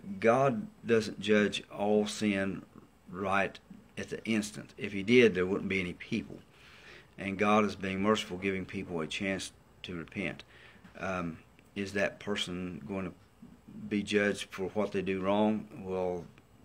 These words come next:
judgment be, be rendered? It, it will. Justice will be done one day. They're not going to get by with anything. Uh, every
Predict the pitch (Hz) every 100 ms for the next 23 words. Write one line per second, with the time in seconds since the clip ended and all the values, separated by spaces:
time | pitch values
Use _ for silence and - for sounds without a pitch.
0 | - - - - - - 101 101 104 90
1 | 101 95 90 - - - - - - 98
2 | 98 98 107 110 120 - - - 110 101
3 | 107 107 131 147 82 73 67 104 104 98
4 | - 104 98 101 110 104 90 85 80 71
5 | - - - - 107 117 139 139 113 104
6 | 104 104 101 92 90 - 107 95 - 58
7 | 62 - - - - - _ - - -
8 | _ - - _ - - 101 95 90 98
9 | 110 117 104 90